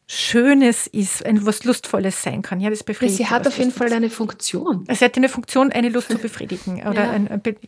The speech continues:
Speaker 1: so. In gewisser Weise. Und dann zu sagen, ich muss die, das Klavier erweitern und gerade Kinder und Jugendliche haben noch nicht so viele Möglichkeiten, diese große Klaviatur zu spielen,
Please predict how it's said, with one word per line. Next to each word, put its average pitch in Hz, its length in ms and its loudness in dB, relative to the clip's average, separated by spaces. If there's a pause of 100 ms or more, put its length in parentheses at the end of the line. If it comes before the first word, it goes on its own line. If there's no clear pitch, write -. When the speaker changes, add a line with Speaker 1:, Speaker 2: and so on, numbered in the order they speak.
(100)
Speaker 1:
so. 180 320 -6 (1040)
In 202 120 4
gewisser 196 360 -2
Weise. 185 300 0
Und 208 220 2 (160)
dann 208 160 2
zu - 100 -10
sagen, - 380 -2
ich 233 160 -4
muss 226 160 2
die, 214 180 -6 (140)
das - 180 -6
Klavier 196 400 -2
erweitern 190 840 -8 (360)
und 226 260 0
gerade 208 280 2
Kinder 220 240 -2
und 214 120 -2
Jugendliche 220 540 -6
haben 208 380 0 (260)
noch 214 160 0
nicht 233 320 -2
so 233 120 -4
viele 202 280 -4
Möglichkeiten, 196 920 -4
diese 202 320 -6 (240)
große 254 400 -2
Klaviatur 202 520 -4
zu - 140 -14
spielen, 196 460 -4